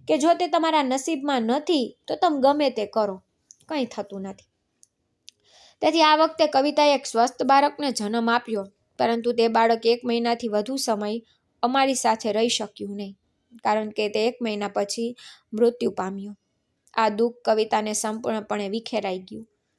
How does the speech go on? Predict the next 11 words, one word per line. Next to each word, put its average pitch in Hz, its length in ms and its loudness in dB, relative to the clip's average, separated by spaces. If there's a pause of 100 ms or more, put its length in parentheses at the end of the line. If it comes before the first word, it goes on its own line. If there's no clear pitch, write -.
(160)
જેના 214 260 -2
કારણે 220 420 2
તે 220 120 -6
પાગલપણા 233 800 0
જેવી 208 260 -4
સ્થિતિમાં 220 600 -6 (160)
આવી 214 220 -2
ગઈ. 202 260 -10 (440)
તેથી 262 320 2
જ - 140 -2
ક્યારેક 226 320 2